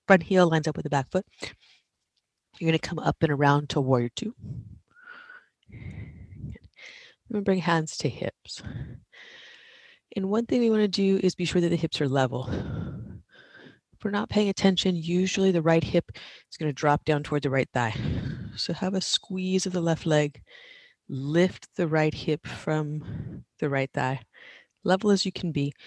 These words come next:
Keep your hands here. We're gonna move just in and out of the warrior two. So exhale to bend into it. Inhale to straighten out of it. The degree to which you straighten out of it is up to you. We don't wanna lock the knee at the top, right?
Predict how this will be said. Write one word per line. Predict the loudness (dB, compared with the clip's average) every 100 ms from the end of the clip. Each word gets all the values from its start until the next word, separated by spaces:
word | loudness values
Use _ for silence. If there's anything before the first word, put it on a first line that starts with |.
| -20 -20 -8
Keep | -6 0
your | 0
hands | 2 0
here. | 0 0
We're |
gonna | 2 2
move | 2 0
just | -2 0
in | 0 2
and | 2
out | 2 4
of | 2
the | 2
warrior | 2 2
two. | 0 -2 -2 -4 -8 -20 -20 -20 _
So | -10 -2
exhale | -2 2 4
to | 4
bend | 4 4 4
into | 0 2 2
it. | 2 2 -8 -6 -8 -12 -10
Inhale | -4 -4 -2 0
to | 0
straighten | -2 0 0 0 -4
out | 0 4
of | 6
it. | 4 2 -14 -20 _ -20 -16 -2
The | 2
degree | 2 2 0 0
to | 2
which | 2 2
you | -2
straighten | 0 0 2
out | 4 4
of | 6
it |
is | 4 4
up | -6
to | -8
you. | -6 -6 -8 _ -20 -20 -20 _
We | 0
don't | 0
wanna | 2 2
lock | 4 4 2
the | -2
knee | 0 2
at | 2
the |
top, | 2 2 0 -2
right? | -4 -2 -4 -6 -10 -12 -14